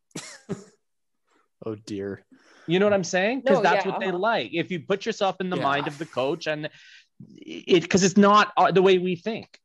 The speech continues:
Speaker 2: Right. I guess, yeah, the way you put it, like, I think, what were they last year for power play percentage? They were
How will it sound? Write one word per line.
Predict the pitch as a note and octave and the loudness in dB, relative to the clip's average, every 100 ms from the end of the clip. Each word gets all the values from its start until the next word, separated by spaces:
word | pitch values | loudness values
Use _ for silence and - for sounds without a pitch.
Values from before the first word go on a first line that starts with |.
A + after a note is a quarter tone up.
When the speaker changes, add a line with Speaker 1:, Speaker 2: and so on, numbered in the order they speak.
| - _ _ _ _ _ _ _ - | -20 _ _ _ _ _ _ _ -8
Speaker 2:
Right. | C3 B2 A#2+ A#2 _ _ _ _ _ - | -2 0 0 -2 _ _ _ _ _ -6
I | C#3+ | 0
guess, | D#3+ D#3+ - - - - _ _ _ - | 2 2 0 -8 -10 -14 _ _ _ -10
yeah, | A#2+ A#2 A2 | -2 0 0
the | A#2 | 0
way | C3+ | 2
you | D3+ C3 | 2 0
put | - B2+ | -2 -2
it, | B2 A2+ | -2 -2
like, | A2+ A2 G#2+ - _ _ _ _ _ _ _ _ _ _ _ _ - - _ _ _ _ _ _ _ _ _ _ _ _ _ _ _ _ _ _ - | -6 -6 -8 -18 _ _ _ _ _ _ _ _ _ _ _ _ -18 -18 _ _ _ _ _ _ _ _ _ _ _ _ _ _ _ _ _ _ -12
I | |
think, | D#3 F#3+ A#3+ - _ - - - - _ | -4 0 0 -2 _ -16 -16 -16 -20 _
what | C#3+ | -2
were | D3 D3+ | 2 2
they | C#3 B2+ B2 A#2 | 2 2 2 -2
last | B2+ B2 A#2+ A#2+ - | -2 0 0 -2 -6
year | B2 A#2 A2 A#2 - | -4 -2 -2 -6 -20
for | _ - B2 | _ -8 -8
power | - B2 A#2+ | -2 -2 -2
play | - A#2+ | -4 -8
percentage? | - A2+ - A2 A2+ | -8 -12 -8 -8 -4
They | C3 D3+ | 0 2
were | F3 E3 | 2 0